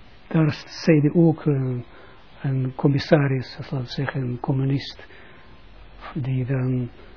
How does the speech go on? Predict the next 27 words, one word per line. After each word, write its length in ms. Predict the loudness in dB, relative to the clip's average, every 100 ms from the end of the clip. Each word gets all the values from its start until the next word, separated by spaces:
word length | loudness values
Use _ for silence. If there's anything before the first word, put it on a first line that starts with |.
| -12
op 140 | -6 -4
een 80 |
vergadering 640 | -2 0 2 2 2 -2 -2
zei, 200 | 0 4
iedereen 300 | 8 8 8
mag 180 | 6 8
vragen 400 | 8 8 6 -2
stellen. 500 | -2 -2 -2 -4 -8 -16 -20 -20 -16
Dus 180 | -12 -2
iedereen 320 | 2 4 4
wist 240 | 6 4 6
wel 200 | 4 4
dat 200 | 2 0
als 160 | -2
je 140 | -2 -4 -6 -20 -18 -18 -18 -18 -14 -10
een 80 |
vraag 360 | 4 6 6 4
stelt 480 | -2 0 0 0 -6 -20 -20 -20 -20 -20 -20 -20 -8
wat 200 | -6 0
niet 340 | 0 -2 -8 -20 -20 -20 -16 4
deugt, 680 | 10 10 10 2 -8 -16 -18 -12
dan, 400 | -6 0 2 2 2
eh, 800 | 0 0 0 0 -2 -4 -6 -8 -12 -16 -18 -20 -20 -20 -20 -20 -2
nou, 200 | 0 2
dan 140 | 2
ben 120 | 4
je, 360 | 4 2 -2 -6